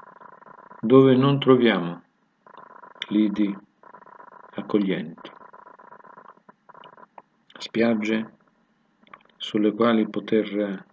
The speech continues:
respirare l'aria marina del mattino, che si perde,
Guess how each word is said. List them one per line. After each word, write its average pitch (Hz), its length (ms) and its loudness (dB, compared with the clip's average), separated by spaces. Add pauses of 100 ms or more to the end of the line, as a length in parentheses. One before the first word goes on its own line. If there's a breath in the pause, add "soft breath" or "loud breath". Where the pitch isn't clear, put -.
(320)
respirare 98 960 -2 (1800)
l'aria 104 460 0
marina 98 580 -2 (520)
del 101 240 -6
mattino, 98 600 -8 (1080)
che - 180 -4
si 110 240 -2
perde, 98 580 -4